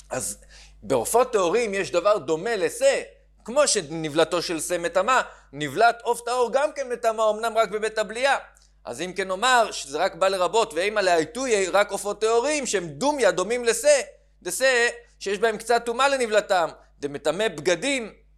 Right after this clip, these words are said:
לא רק הוא, אלא גם הוא, הוא נטמא ומטמא גם את הבגדים שעליו, כשהבשר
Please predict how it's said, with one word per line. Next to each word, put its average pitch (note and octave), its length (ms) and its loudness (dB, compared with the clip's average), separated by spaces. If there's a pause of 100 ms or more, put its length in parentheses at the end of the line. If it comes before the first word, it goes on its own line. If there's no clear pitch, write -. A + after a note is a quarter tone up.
(760)
לא C3+ 100 -10
רק D3 160 -6
הוא, C#3+ 140 -6
אלא B2 120 -6
גם D3+ 220 4 (720)
הוא, A2 140 -10
הוא C#3 100 -6
נטמא D#3+ 420 0
ומטמא D#3+ 380 -2
גם F3+ 140 0
את - 80 -6
הבגדים E3 320 0
שעליו, A3+ 420 4 (280)
כשהבשר E3 560 2